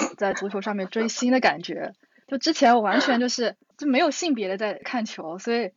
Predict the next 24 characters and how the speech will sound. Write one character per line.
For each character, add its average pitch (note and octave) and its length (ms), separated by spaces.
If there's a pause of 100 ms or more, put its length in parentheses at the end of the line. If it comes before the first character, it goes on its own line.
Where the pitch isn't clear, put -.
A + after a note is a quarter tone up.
(220)
直 G#3+ 120
到 B3 220
我 F#3+ 80
爸 A3 220
那 G3+ 100
个 G3+ 80
时 G3 80
候 F#3+ 60
才 G3 160
开 A3 160
始 - 180
有 F3 340
这 B3 120
个 A3 80
人 F#3 200
我 F#3+ 60
要 F3 140
追 G#3 260
他 G3+ 180
的 F#3 60
那 F#3 80
种 F3 100
感 E3+ 220
觉。 - 160